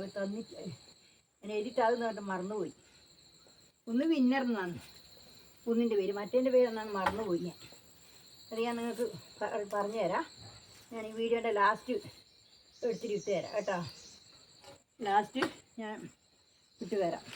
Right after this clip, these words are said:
വളം, ഇനി ഇട്ട് തരാം. ഞാൻ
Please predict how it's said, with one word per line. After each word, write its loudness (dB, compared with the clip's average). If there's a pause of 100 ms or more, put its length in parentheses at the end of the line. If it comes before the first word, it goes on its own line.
വളം, 0 (1040)
ഇനി 4
ഇട്ട് -2
തരാം. -2 (3250)
ഞാൻ -8